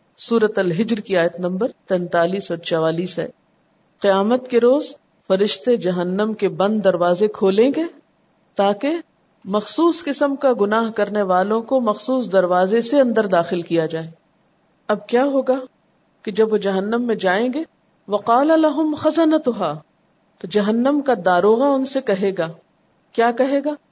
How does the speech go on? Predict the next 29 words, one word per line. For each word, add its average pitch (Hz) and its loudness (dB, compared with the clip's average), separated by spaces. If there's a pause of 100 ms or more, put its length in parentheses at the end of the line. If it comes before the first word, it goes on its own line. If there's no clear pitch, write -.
(220)
أَلَمْ 269 4
يَأْتِكُمْ 330 0
رُسُلٌ 320 0
مِّنْكُمْ، 320 0 (460)
کیا 294 4
تمہارے 269 2
اندر، 262 0
تمہارے 240 2
میں 285 0
سے 294 -4
کوئی 302 -2
رسول 254 0
نہیں 240 0
آئے 320 2
تھے؟ 330 -8 (580)
يَتْلُونَ 247 4 (100)
عَلَيْكُمْ 302 2
آيَاتِ 208 4
رَبِّكُمْ، 320 0 (460)
جو 233 0
تم 302 0
پر 330 -2
تمہارے 254 4
رب 254 2
کی 277 0
آیات 220 2
پڑھ 208 2
کر 277 2
سناتے، 294 -2